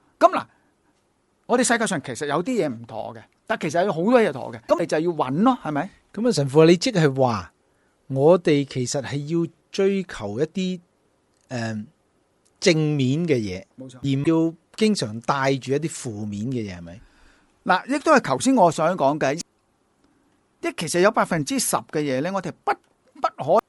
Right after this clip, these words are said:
Speaker 1: 係嘛？即係，即係親人去世啊、戰亂啊、乜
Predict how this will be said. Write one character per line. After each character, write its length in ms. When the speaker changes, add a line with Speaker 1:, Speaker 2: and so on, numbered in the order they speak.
Speaker 1:
係 120
嘛？ 300
即 100
係， 300
即 120
係 100
親 240
人 240
去 100
世 140
啊、 200
戰 280
亂 360
啊、 80
乜 120